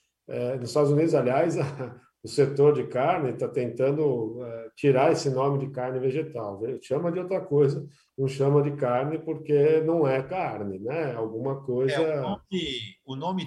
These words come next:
Speaker 2: técnico hoje é plant-based, né?
Speaker 1: É, plant-based, exatamente.
Speaker 2: É.
Speaker 1: É baseado
Speaker 2: E
Speaker 1: em plantas, né?
Speaker 2: É.
Speaker 1: Exato.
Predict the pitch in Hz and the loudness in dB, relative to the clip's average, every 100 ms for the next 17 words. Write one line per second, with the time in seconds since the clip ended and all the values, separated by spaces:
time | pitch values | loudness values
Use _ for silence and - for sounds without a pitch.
0 | - 143 156 143 127 113 117 156 165 117 | -6 -4 -4 -4 -10 -12 -10 -8 -6 -6
1 | 117 113 151 196 214 - 101 123 139 110 | -8 -10 -8 -6 -6 -12 -10 -6 -4 -6
2 | - _ _ - - 110 135 127 - 139 | -12 _ _ -20 -16 -6 0 0 0 2
3 | 170 165 127 107 90 95 95 107 131 151 | 2 2 0 0 0 -10 -12 -10 -8 -6
4 | 123 95 90 - 110 107 104 113 113 120 | -6 -8 -10 -14 -14 -14 -12 -8 -4 -2
5 | 123 147 170 170 117 104 87 - 95 - | 0 -2 -4 -4 -2 -2 -6 -12 -20 -20
6 | 104 95 85 110 98 87 | -16 -14 -14 -16 -18 -18